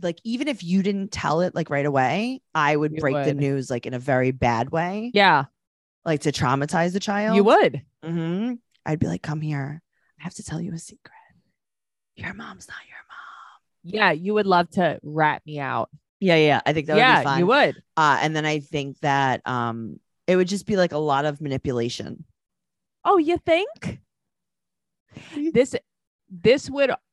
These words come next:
Speaker 2: like, I don't know. I just feel like this would be, like,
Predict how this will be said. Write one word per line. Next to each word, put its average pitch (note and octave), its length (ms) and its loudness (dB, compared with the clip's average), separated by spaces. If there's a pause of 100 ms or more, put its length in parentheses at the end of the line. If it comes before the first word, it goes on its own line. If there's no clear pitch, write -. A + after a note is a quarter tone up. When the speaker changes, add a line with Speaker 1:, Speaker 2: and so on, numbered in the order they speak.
(100)
Speaker 2:
like, F3 440 4
I D#3+ 80 2
don't D#3+ 140 2
know. D#3 120 -2
I E3 160 0
just G3 300 -10
feel G#3 80 0
like F#3 160 0
this E3+ 200 -6
would F3 320 -2
be, F3 140 0
like, D3+ 300 -2